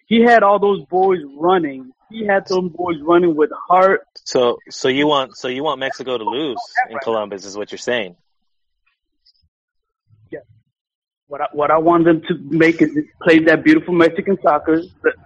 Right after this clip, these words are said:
Speaker 1: that, that was, that was starting to really appreciate, and then it just got all, it all went to hell. And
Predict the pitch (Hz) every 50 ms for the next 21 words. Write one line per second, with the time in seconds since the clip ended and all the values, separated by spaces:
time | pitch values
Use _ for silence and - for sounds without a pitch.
0 | _ - _ - - - - - - - 147 156 160 160 160 156 - - 170 160
1 | 170 175 170 170 - - _ _ - 170 180 180 190 185 - - 202 185 165 139
2 | _ _ - 160 170 185 180 202 196 180 190 - - 233 233 233 - 170 165 156
3 | 147 143 160 - _ _ _ _ _ _ _ _ _ _ _ _ _ _ _ _
4 | - - 185 190 196 196 190 180 147 180 185 180 - - 170 170 175 175 160 156
5 | 156 160 - - 160 165 160 - 156 156 160 165 156 156 151 151 180 175 156 156
6 | 147 147 151 160 165 - _ _ _ _ _ _ _ _ 139 139 143 147 147 143
7 | 143